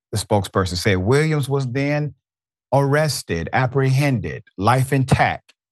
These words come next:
taken to the hospital for a precautionary checkup. Due to the vehicle crashes, the electric shocks he sustained and dog bite he suffered prior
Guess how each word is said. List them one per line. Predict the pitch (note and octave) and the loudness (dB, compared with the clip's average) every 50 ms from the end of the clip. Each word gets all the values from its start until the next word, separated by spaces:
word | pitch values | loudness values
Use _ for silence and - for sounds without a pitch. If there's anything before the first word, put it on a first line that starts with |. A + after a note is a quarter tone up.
| _ _ _ _ _ _ | _ _ _ _ _ _
taken | - C3 A#2 A2 A#2 | 0 0 0 0 0
to | G#2 B2 | -2 0
the | A2 A2 | 0 2
hospital | G#2 A#2+ G#2+ G2+ - - - F2+ D2 - - _ _ - _ _ _ _ - _ _ _ _ _ _ _ _ _ _ _ _ _ _ _ _ | 2 2 2 2 -2 -6 -10 -10 -10 -10 -16 _ _ -20 _ _ _ _ -20 _ _ _ _ _ _ _ _ _ _ _ _ _ _ _ _
for | - A2 A2 | -2 0 0
a | G#2+ | 0
precautionary | - - - - F#2 F#2 F2+ - F#2+ F#2 G2 A2+ G#2+ | -4 -6 -2 0 0 0 0 -2 -2 -2 0 -2 0
checkup. | - D3 C3+ B2 - - D2 - - _ _ _ _ _ _ _ _ _ _ _ _ _ - | 0 0 0 0 -2 -4 -8 -8 -10 _ _ _ _ _ _ _ _ _ _ _ _ _ 0
Due | E3+ E3 F3+ | 2 2 2
to | D3+ - D3+ | 2 0 0
the | D3 D3 | 0 0
vehicle | C3 D3+ D3 C3 B2+ A2+ C#3 C3+ | 0 2 2 0 0 0 -2 -4
crashes, | - - D3 A#2+ G#2+ - - - - - - - _ _ _ _ _ _ _ _ _ _ - | 0 0 0 0 0 -4 -6 -8 -8 -10 -12 -14 _ _ _ _ _ _ _ _ _ _ 0
the | A2+ | 0
electric | A2+ G#2 G#2+ A2 F#2+ - D#3+ - - | 2 2 2 0 0 -2 -4 -6 -4
shocks | - - C#3+ C#3 C#3 C3 C3+ - | 0 2 2 2 2 -2 -4 -6
he | - F2+ | -8 -8
sustained | - F2 - - - B2 B2 B2 A#2 A#2 A2+ G2 | -6 -8 -10 -4 -2 0 0 2 2 0 0 -2
and | E2 D#2+ D#2+ D#2 E2 | -2 -4 -6 -6 -2
dog | G2+ G2+ A2 A2+ A2+ G#2+ F#2+ D#2+ | 0 2 2 2 0 -2 -4 0
bite | - G2 F#2+ F#2 E2+ | 0 0 2 2 -2
he | E2+ | -4
suffered | D#2+ - A#2 A2 G#2+ F#2 - G#2 F2+ - - | -2 0 0 0 0 0 -2 -4 -6 -6 -4
prior | - F2 F2 F2 F2 F2 F2 E2+ | -2 0 0 2 0 -2 -4 -6